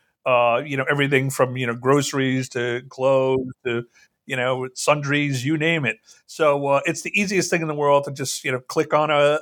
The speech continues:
a game. Uh, then with Apple, and this is why I think the, the M L S deal works for them.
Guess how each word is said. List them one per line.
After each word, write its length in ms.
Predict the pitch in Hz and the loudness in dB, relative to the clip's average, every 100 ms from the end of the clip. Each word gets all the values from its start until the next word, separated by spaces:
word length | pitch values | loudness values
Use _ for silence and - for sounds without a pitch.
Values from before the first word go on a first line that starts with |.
| 147 | -2
a 60 | |
game. 440 | 147 170 294 - - _ _ - _ _ | 0 0 0 -4 -14 _ _ -20 _ _
Uh, 400 | 139 151 147 147 147 - _ _ | -2 2 4 2 0 -8 _ _
then 120 | 381 415 | -8 -6
with 140 | 392 | -2
Apple, 680 | 247 247 240 156 147 143 - _ _ | 0 0 0 0 0 -2 -8 _ _
and 140 | 185 | -2
this 140 | 240 233 | 0 -2
is 80 | 208 | 2
why 180 | 226 | 4
I 60 | 165 | 4
think 160 | 196 180 | 0 0
the, 340 | 160 170 165 | 2 2 0
the 240 | 170 160 156 | -4 -2 0
M 120 | 165 | 0
L 140 | 165 | 4
S 180 | 151 139 | 4 2
deal 180 | - 143 | 0 0
works 280 | 135 135 - | 2 0 0
for 60 | |
them. 200 | 135 135 | -2 -2